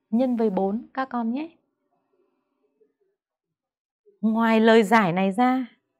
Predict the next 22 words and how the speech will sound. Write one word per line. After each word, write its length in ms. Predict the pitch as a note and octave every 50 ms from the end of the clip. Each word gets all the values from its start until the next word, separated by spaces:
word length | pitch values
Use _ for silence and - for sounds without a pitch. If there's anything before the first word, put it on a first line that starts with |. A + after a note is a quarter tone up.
| _ _ _ -
các 140 | - D#4 D4+
con 200 | - C#4 C4 B3+
còn 200 | - - A3 G3
có 220 | F#3+ - G3 F#3+
lời 280 | G3+ A#3 C4 B3+ A#3 G#3+
giải 280 | F3+ G#3 G#3+ G3 E3+ D#3+
nào 200 | E3+ F#3 F#3+ F#3+
khác 240 | - - D4+ D#4+
nữa 160 | D4 C4+ A3+ B3
không? 280 | - - C#4 C4+ C#4+ C#4+ - _ _ _ _ _ _ _ _ _ _ _ _ _ _ _ _ _ _ _ _ _ _ _ _ _ _ _ _ _ _ _ _ _ _ _ _ _ _ _
À, 360 | - G3+ F#3 F3+ E3 D#3 D3+ _ _
bài 220 | G3+ F#3 F3+ F3
này 260 | E3+ F3 E3+ E3 D#3+
sẽ 220 | D#3+ D#3+ - - - -
có 220 | - F#3 E3+ E3+ F#3
lời 300 | G#3+ A#3 A#3 G#3 F#3 E3
giải 340 | D#3 F3 E3+ D#3+ D3+ C3+ -
khác 220 | _ - C4 D4+ - -
như 200 | A#3+ B3+ B3+ B3
sau. 340 | - - C4 B3+ B3+ B3 A#3+ _ _ _ _ _ _ _ _ _ _ _ _ _ _ _ _ _ _ _ _ _ _ _ _ _ _ _ _ _ _ _ _
Số 320 | - - - - A3+ A3 B3
ngày 460 | C#4 C#4+ C4 A#3+ G#3 F#3+ F3+ D#3+